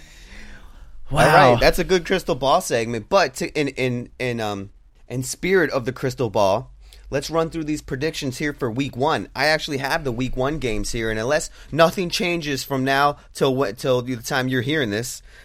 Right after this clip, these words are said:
Speaker 2: these are the week one games. So we got six games, and here we go. I'm gonna blast them off to you. You
Speaker 1: Let's
Speaker 2: ready?
Speaker 1: go.
Speaker 2: Rapid fire. Badgers, Slayers.
Speaker 1: Slayers.
Speaker 2: And that's tricky 'cause we don't know nothing about the Badgers.
Speaker 1: I'm still going Slayers.
Speaker 2: Okay.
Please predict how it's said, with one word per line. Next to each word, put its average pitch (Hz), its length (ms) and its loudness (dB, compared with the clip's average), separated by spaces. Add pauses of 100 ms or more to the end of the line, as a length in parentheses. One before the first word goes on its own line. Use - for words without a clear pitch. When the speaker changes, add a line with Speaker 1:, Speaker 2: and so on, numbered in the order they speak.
Speaker 2:
these 156 180 -4
are 180 60 -4
the 165 100 -4
week 147 240 -6
one 147 220 -2
games. 90 320 -6
So 113 80 -12
we 113 80 -8
got 104 180 0
six - 320 -6
games, 117 480 -6 (560)
and 104 140 -6
here 143 100 -4
we 143 80 -4
go. 135 220 2
I'm 98 140 -4
gonna 104 100 -6
blast 127 380 0
them 139 120 -6
off 143 160 0
to 165 120 -10
you. 156 100 -8
You 147 80 -12
Speaker 1:
Let's 104 100 -6
Speaker 2:
ready? 131 160 2
Speaker 1:
go. 202 240 6 (220)
Speaker 2:
Rapid 123 280 -2
fire. 156 380 0 (400)
Badgers, 139 580 0 (280)
Slayers. 92 840 -4
Speaker 1:
Slayers. 104 540 -6 (680)
Speaker 2:
And 92 100 -6
that's 131 160 -2
tricky 156 360 -2
'cause 90 180 -10
we 113 80 -6
don't 143 160 -2
know 104 80 -4
nothing 139 380 -4
about 92 200 -2
the 90 80 -14
Badgers. 73 460 -8
Speaker 1:
I'm 127 100 -2
still 143 220 0
going 123 220 0
Slayers. 92 500 -4
Speaker 2:
Okay. 120 260 -4